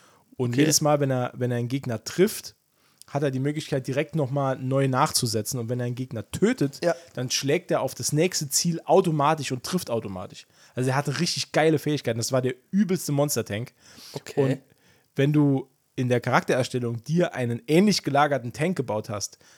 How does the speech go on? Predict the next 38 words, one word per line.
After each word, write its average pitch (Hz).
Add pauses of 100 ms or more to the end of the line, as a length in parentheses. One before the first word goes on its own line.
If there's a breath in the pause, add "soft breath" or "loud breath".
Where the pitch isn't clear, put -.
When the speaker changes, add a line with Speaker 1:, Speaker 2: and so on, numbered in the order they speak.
(140 soft breath)
Speaker 1:
auch 147
mit 139
diesem 123
Cleave-Hit 170
und 127
diesem, 117
diesem, 117
ähm, 104 (500 soft breath)
da -
gab's 127
noch 123
dieser, 107 (760)
wo 123
ich -
eben 139
gesagt 127
habe, 117
wenn 117
du 113
jemanden 113
getötet 147
hast, 143
wenn 117
du 113
ein 110
Monster 143
getötet 135
hast, 127
dass 113
du 131
dann 120
quasi 120
auf 113
das -
nächste 147
Monster 135
direkt 123
schlägst. 135